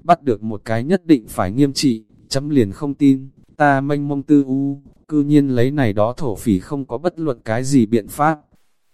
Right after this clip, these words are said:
Đối phương thật sự tiêm trá như hồ, khoảng cách lần trước tướng phủ sự kiện hiện giờ đã qua đi một hai tháng, từ nay về sau lại vô tin tức truyền đến, chẳng lẽ thật sự mai danh ẩn tích không thành?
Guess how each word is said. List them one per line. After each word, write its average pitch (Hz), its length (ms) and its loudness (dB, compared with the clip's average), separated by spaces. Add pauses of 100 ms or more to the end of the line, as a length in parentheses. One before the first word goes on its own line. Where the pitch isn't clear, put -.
(160)
Đối 110 180 -2
phương 143 320 -2
thật 110 140 0
sự 110 300 -2
tiêm 147 180 2
trá 113 180 0
như 147 200 4
hồ, 107 460 -4 (200)
khoảng 95 300 -6
cách 165 220 -2
lần 113 200 -2
trước - 260 0
tướng 123 200 -2
phủ 123 200 -2
sự - 300 -2
kiện 110 180 -4
hiện 107 260 -2
giờ 131 220 0
đã 117 160 -4
qua 139 220 -2
đi 143 140 2
một 113 200 -6
hai 135 200 -2
tháng, 117 400 -4 (280)
từ 104 140 -2
nay 131 240 0
về 117 180 0
sau 143 240 0
lại 117 220 -6
vô 143 240 -4
tin 143 240 4
tức 175 200 -4
truyền 104 260 -2
đến, 107 320 -2 (260)
chẳng 101 220 -4
lẽ 131 200 0
thật - 160 -2
sự 107 260 -2
mai 139 300 0
danh 139 300 -2
ẩn 104 160 -8
tích - 240 2
không 143 220 -8
thành? 101 320 -2